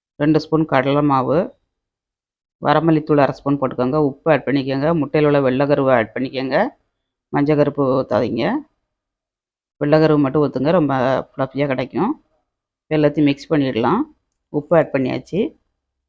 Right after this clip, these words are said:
கொஞ்சோண்டு எண்ணெய் ஆட் பண்ணிடலாங்க.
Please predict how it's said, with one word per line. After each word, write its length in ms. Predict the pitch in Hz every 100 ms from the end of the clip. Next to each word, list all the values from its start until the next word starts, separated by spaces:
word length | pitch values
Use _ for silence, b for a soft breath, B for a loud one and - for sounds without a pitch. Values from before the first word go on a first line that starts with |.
| _ _ _ _ _ _ _ -
கொஞ்சோண்டு 380 | 160 160 156 262 - _ _ _ _ _ _ _ _ _ -
எண்ணெய் 220 | 151 190 185
ஆட் 140 | 139
பண்ணிடலாங்க. 500 | 127 117 113 107 104